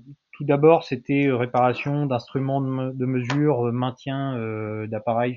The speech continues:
sur, sur des gros moteurs pour la marine. Et puis ça s'est beaucoup, euh, diversifié, euh, beaucoup de, de, de, de croissance, plusieurs marques, euh, sur, euh, sur, sur plusieurs continents, et puis, euh, spécialisation dans les domaines de l'énergie,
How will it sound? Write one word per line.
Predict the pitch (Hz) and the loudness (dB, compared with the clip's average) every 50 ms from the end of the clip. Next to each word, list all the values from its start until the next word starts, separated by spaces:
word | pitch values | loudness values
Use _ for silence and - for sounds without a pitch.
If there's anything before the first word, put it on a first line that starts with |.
| - | -8
sur, | - 120 113 | -12 -14 -14
sur | 110 - - 120 | -14 -12 -6 -4
des | 123 | -2
gros | 123 120 120 | -2 0 0
moteurs | 123 127 120 - - 135 - - | 0 -2 -4 -4 -4 -6 -4 -4
pour | - 127 | -4 -2
la | 117 | -2
marine. | 113 120 113 120 147 165 165 - _ _ - - - _ _ - | -2 -2 -2 -2 -2 -4 -4 -8 _ _ -20 -20 -20 _ _ -14
Et | |
puis | 120 123 139 | -12 -12 -6
ça | 127 - 143 | -4 -4 -4
s'est | - 156 | -2 -4
beaucoup, | 147 151 147 - 175 170 165 151 | -4 -6 -6 -8 -6 -4 -2 0
euh, | 143 139 139 | 0 0 0
diversifié, | 135 143 143 143 147 135 - - - 135 - - 156 156 175 175 _ _ _ _ - - _ _ _ _ - | 0 -2 0 0 -2 -2 -4 -8 -10 -10 -6 -4 -4 -4 -4 -6 _ _ _ _ -20 -20 _ _ _ _ -6
euh, | 120 117 117 117 117 113 | -4 -2 0 0 0 -2
beaucoup | 127 127 - - 151 | -4 -6 -8 -8 -6
de, | 139 139 127 | -4 -4 -4
de, | 123 123 123 120 | -2 -2 -4 -4
de, | 120 123 123 123 | -2 -2 -2 0
de | 120 127 | 0 -2
croissance, | 123 - _ 131 120 - - 151 156 160 156 - _ _ | -4 -2 _ -4 -2 -2 0 0 0 0 -2 -6 _ _
plusieurs | _ 131 120 120 135 127 - | _ -10 -6 -2 -2 -2 0
marques, | 131 135 143 147 151 147 - - 127 | 0 2 2 2 2 0 -4 -10 -10
euh, | 117 113 113 | -8 -8 -10
sur, | - - - 127 113 113 113 | -12 -10 -8 -6 -6 -4 -4
euh, | 110 110 110 | -4 -4 -6
sur, | - - - 120 113 - | -8 -12 -14 -14 -14 -12
sur | - 123 - | -14 -16 -14
plusieurs | - - 127 127 123 - _ _ _ 117 127 - | -10 -8 -6 -6 -6 -6 _ _ _ _ -20 -12
continents, | - 135 123 - - 127 135 143 151 165 - _ _ _ _ _ _ _ _ _ | -10 -10 -10 -8 -6 -2 0 0 0 0 -2 _ _ _ _ _ _ _ _ _
et | 131 127 120 | -4 -4 -4
puis, | 117 - - 160 165 160 | -4 -8 -8 -4 -2 0
euh, | 135 120 | 0 0
spécialisation | 120 - - 147 127 - 151 147 147 139 143 139 135 - - 165 165 165 165 165 165 160 160 156 139 131 135 | -2 -2 -4 -6 -4 -2 -4 -4 0 0 0 0 0 -2 -4 -4 -4 -2 -2 -4 -4 -4 -4 -6 -8 -12 -12
dans | 143 135 127 135 131 | -12 -6 -4 -2 -2
les | 131 135 | -2 -2
domaines | 135 135 139 143 143 147 | -2 -2 0 0 -2 -2
de | 143 143 | -2 -2
l'énergie, | 135 139 139 139 135 127 120 131 139 165 196 | -2 -2 -2 -2 -2 -4 -4 -6 -4 -4 -6